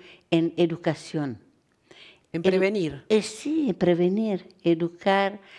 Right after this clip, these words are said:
Speaker 1: y, y, pero no, es así nomás. Entonces, y volví a <laughs> escribir, pero no, no sé si recibió porque no me, no me contestaron. La carta que le escribí, me recibí contestación de otros,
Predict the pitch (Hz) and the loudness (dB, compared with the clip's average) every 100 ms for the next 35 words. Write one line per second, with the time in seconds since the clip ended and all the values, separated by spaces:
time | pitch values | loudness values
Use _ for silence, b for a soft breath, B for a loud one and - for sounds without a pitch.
0 | B - 170 180 120 - 101 - _ _ | B 0 2 2 -4 -8 -8 -8 _ _
1 | _ 180 202 196 208 190 - - 175 170 | _ -10 -6 -4 -2 -4 -6 -8 -6 -6
2 | - - - - 165 - 190 180 190 190 | -12 -20 -20 -14 -14 -8 -4 -4 -4 -6
3 | - B B B 185 190 185 180 - _ | -12 B B B 0 0 -2 -6 -12 _
4 | _ _ _ _ _ _ _ - 143 139 | _ _ _ _ _ _ _ -8 -6 -4
5 | 131 151 165 - - - 185 165 165 240 | -4 -2 -2 -4 -14 -4 0 4 2 0
6 | - - _ b b b - 147 139 135 | -6 -14 _ b b b -4 0 2 0
7 | 131 139 139 143 170 165 151 151 160 190 | 0 0 0 0 0 2 0 0 2 2
8 | 190 196 - 151 147 143 139 139 165 165 | 2 0 2 0 2 0 0 2 4 4
9 | 160 151 147 - 160 143 - B B B | 2 -2 -4 0 -2 -2 -12 B B B
10 | 156 147 143 160 160 190 180 175 180 - | 4 4 4 2 2 -2 -2 0 -2 0
11 | 180 170 196 196 185 - 143 160 156 156 | 0 2 2 0 -2 -2 -4 -2 -2 -2
12 | 151 143 143 - 170 165 165 175 165 131 | -2 -2 -4 -2 0 2 4 4 2 -2
13 | 127 - | -8 -10